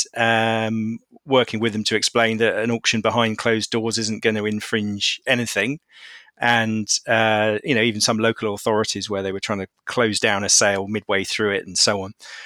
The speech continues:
Um, and doing everything we could to help those auctions run. And then once people started seeing that it was possible, then, um, more of them started to take place.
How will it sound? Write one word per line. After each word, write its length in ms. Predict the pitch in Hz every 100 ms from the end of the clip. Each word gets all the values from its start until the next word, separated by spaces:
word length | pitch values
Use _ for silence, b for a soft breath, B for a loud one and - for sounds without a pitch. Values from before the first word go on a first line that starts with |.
| B B
Um, 360 | 135 131 131 135 -
and 360 | 131 127 127 -
doing 240 | 143 131
everything 260 | 123 120 113
we 100 | 110
could 240 | - 117
to 80 | 113
help 180 | 123 117
those 220 | 117 107
auctions 440 | 113 - 110 101
run. 240 | 123 139 110
And 100 | 113
then 120 | 117
once 180 | 127 120
people 300 | 127 113 110
started 380 | - 117 110 -
seeing 340 | 156 131 110
that 140 | 113
it 100 | 107
was 180 | 127 165
possible, 520 | - 95 - 101 107
then, 360 | 107 117 110 117 b b b b -
um, 500 | 117 120 117 117 117 -
more 280 | 127 135 120
of 80 | 107
them 140 | 113
started 400 | - 113 107 101
to 220 | - 104 - -
take 280 | 104 98 -
place. 460 | 123 135 - -